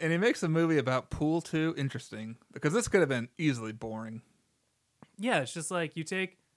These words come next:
Speaker 2: simple, like, it's a simple hustle, but they add some complexities to it. They add, like, the character development's really good. I don't know, like, it was surprising, and, like, I didn't know it was a Scorsese film.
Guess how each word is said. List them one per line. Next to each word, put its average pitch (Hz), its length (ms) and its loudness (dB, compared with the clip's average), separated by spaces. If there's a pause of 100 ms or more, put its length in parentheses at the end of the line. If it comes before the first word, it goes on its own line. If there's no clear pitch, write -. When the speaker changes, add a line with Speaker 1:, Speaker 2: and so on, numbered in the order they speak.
(120)
Speaker 2:
simple, 196 540 -2
like, 139 180 -6
it's 135 120 -10
a 139 60 -4
simple 220 400 2
hustle, 208 540 -2 (280)
but 147 140 -4
they 160 300 0
add 165 240 -2
some 156 180 -6
complexities 175 840 -6
to 180 180 -4
it. 180 220 -6 (680)
They 151 180 -4
add, 156 340 -2
like, 151 180 -6
the - 60 -18
character 208 380 -2
development's 190 500 -2
really 185 220 -6
good. 190 320 -4 (840)
I 175 80 2
don't 202 120 0
know, 127 100 -4
like, 127 180 -10
it 156 80 -2
was 170 240 -2
surprising, 214 840 -4
and, 175 140 -4
like, 151 180 -6
I 135 80 -8
didn't 147 160 -4
know 156 60 -4
it 156 40 -4
was 143 160 -10
a - 20 -16
Scorsese 156 460 -8
film. 165 320 -8